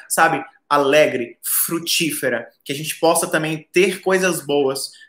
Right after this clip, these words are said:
ser como árvores frutíferas pra abençoar vidas e pessoas. É, há passagens bíblicas que falam pra nós sobre essa questão de desfrutar a vida diária? Sim, muitas. Eu peguei algumas aqui pra gente refletir.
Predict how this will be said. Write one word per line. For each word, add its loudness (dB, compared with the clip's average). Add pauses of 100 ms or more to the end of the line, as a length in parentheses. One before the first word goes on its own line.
ser -4
como 0
árvores 4
frutíferas -4 (200)
pra 0
abençoar 0
vidas 2
e -4
pessoas. -4 (520)
É, 4 (120)
há 2
passagens 2
bíblicas -4 (100)
que -8
falam 4
pra 4
nós 2
sobre 0
essa 0
questão -4
de -10
desfrutar 0
a 2
vida -4
diária? 2 (180)
Sim, -2
muitas. -2
Eu -10
peguei 2
algumas 0
aqui -6
pra -6
gente -6
refletir. -4